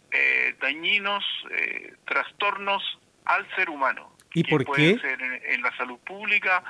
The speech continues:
Speaker 1: o puede ser en actividad productiva, o puede ser también afectando a determinados organismos de los ecosistemas en que mueren por efecto de toxinas o de otros compuestos que producen las microalgas,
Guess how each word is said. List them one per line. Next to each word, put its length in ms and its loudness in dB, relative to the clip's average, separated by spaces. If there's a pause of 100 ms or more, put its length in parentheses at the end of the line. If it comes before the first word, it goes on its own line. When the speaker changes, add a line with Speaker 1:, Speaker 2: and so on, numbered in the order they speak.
(500)
Speaker 1:
o 200 -8
puede 320 2 (120)
ser 280 4
en 380 2
actividad 400 2
productiva, 800 0
o 200 -4
puede 360 -2
ser 160 0
también 340 -4
afectando 880 0 (540)
a 260 0
determinados 640 0
organismos 580 -2
de 60 -4
los 160 -6
ecosistemas 720 0
en 180 -2
que 480 2 (460)
mueren 400 0
por 140 -2
efecto 520 -2
de 420 2
toxinas 680 2 (760)
o 220 -4
de 120 2
otros 260 0
compuestos 580 -4
que 340 4
producen 640 -4
las 160 2
microalgas, 560 2